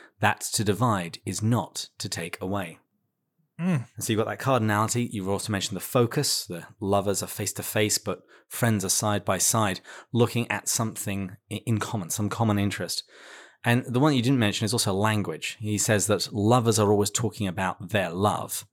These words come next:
Speaker 1: but friends don't really do that about their friendship. They're, they're, they're too engrossed in this third thing.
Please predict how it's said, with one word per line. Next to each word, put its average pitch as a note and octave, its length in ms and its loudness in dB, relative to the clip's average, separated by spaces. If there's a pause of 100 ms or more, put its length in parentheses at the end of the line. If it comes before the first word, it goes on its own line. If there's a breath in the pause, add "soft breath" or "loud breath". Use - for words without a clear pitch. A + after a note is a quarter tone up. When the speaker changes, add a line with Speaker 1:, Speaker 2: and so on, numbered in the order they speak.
(500)
Speaker 1:
but - 200 -2
friends G#2+ 380 2
don't G2+ 180 -2
really F#2 180 -4
do G#2+ 160 -2
that E2+ 200 -4
about F2+ 320 -6
their E2 140 -8
friendship. - 520 -6 (120)
They're, E2+ 200 -10
they're, F#2+ 180 -6 (240 loud breath)
they're G#2 100 -4
too D3+ 200 2
engrossed G2+ 520 2
in G2 260 0
this G2 240 2
third G2+ 480 -2
thing. G2+ 380 -8